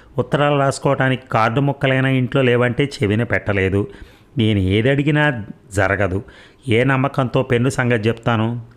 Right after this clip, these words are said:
ఆ మాటే అన్నాను. "మీరు చేయరని తెలిసినప్పుడు మా అన్నయ్యకి ఇస్తే తప్పేమిటి?" అన్నాను. "నోరు మొయ్, రాస్కెల్. నాకు వీలుంటే చేస్తాను, లేకపోతే లేదు. నువ్వు పౌరుషం వెలగబెడతావా?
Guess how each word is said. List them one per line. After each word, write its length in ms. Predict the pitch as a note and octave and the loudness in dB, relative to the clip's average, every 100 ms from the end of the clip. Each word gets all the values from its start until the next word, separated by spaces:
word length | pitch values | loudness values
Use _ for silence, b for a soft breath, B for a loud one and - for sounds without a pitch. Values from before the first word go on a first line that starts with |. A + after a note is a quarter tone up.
| - | -2
ఆ 140 | G2 | 0
మాటే 320 | F#2+ F#2+ G#2 | 0 0 0
అన్నాను. 420 | G2 F2+ F2+ F2 F#2+ B B B B B B B B B B B - - | -2 0 -2 -4 -8 B B B B B B B B B B B -8 0
"మీరు 440 | B2+ C3 B2+ - | 2 4 2 0
చేయరని 360 | G#2 B2 D#3 F3+ | 2 2 2 2
తెలిసినప్పుడు 560 | F3 D#3 - D3+ D#3+ | 2 0 0 0 0
మా 140 | C#3+ G#2+ | 2 2
అన్నయ్యకి 400 | G2 G#2 A#2+ C3+ | 2 2 0 -2
ఇస్తే 220 | B2+ C#3+ | -2 -2
తప్పేమిటి?" 800 | - A2+ - A#2+ A2 A#2+ A2+ C#3 B2 | -2 -2 0 0 2 2 2 0 -2
అన్నాను. 400 | G2 F#2 F2 F2+ - C#3+ _ _ _ _ _ _ _ - | 0 0 0 -4 -8 -18 _ _ _ _ _ _ _ -2
"నోరు 260 | F#2+ A#2+ B2+ | 0 2 2
మొయ్, 300 | A2+ C3+ G#2 - - F#2 | 2 2 -2 -8 -10 -2
రాస్కెల్. 680 | F#2 G2+ - - A#2 G2+ E2 - | 0 0 -2 -4 -2 -2 -4 -4
నాకు 280 | A#2 G#2 B2 | 0 0 2
వీలుంటే 640 | A2+ B2 C3+ C3 C#3+ C#3 C#3 | 2 2 2 2 0 0 0
చేస్తాను, 460 | B2 - B2+ G#2 G#2 | -2 0 -2 0 0
లేకపోతే 520 | A2+ A#2 - C3+ C3 | 0 0 -2 -2 0
లేదు. 280 | G#2+ A#2 G2+ - B - - | 2 0 -2 -8 B -8 -2
నువ్వు 160 | B2+ | 0
పౌరుషం 520 | B2+ F#2+ A#2 D#3 E3 C3 | 0 2 2 2 0 0
వెలగబెడతావా? 840 | G2+ G2 G2 G2 - F2+ E2 D2+ | 2 2 0 -2 0 0 0 -2